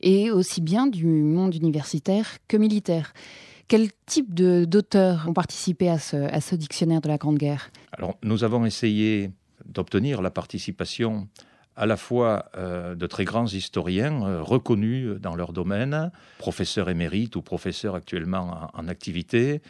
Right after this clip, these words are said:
Speaker 2: Il y a un certain nombre d'entrées de, de Jean-Jacques Becker, il y a un certain nombre d'entrées, euh, de Maurice Weiss, il y a un certain nombre d'entrées de Jacques Frémaux, euh, et cetera, et cetera. Et puis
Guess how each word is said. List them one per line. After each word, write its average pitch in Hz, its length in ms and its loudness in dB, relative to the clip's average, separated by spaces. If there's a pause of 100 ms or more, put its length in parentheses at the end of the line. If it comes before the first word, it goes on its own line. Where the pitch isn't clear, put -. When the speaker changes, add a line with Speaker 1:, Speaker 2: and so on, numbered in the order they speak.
(220)
Speaker 2:
Il 80 60 -6
y 78 40 -2
a 85 340 -4
un - 20 -10
certain 80 260 -10
nombre 80 160 -4
d'entrées 90 320 -6
de, 78 400 -10
de 80 100 -10
Jean-Jacques 76 380 -8
Becker, 95 540 -8 (140)
il 73 100 -12
y 78 60 -10
a 82 40 -6
un 78 60 -10
certain - 280 -10
nombre 85 300 -8
d'entrées, 80 600 -4
euh, 76 100 -8 (240)
de 85 80 -8
Maurice 82 360 -6
Weiss, 90 480 -2
il 85 100 -10
y - 20 -8
a 82 60 -8
un 80 80 -10
certain - 260 -12
nombre 82 200 -6
d'entrées 82 540 -8
de 78 120 -6
Jacques 78 220 -6
Frémaux, 95 640 -4 (440)
euh, - 20 -12 (160)
et 87 60 -14
cetera, - 340 -10
et 82 40 -10
cetera. 139 500 -8 (720)
Et 113 120 -4
puis 139 440 -2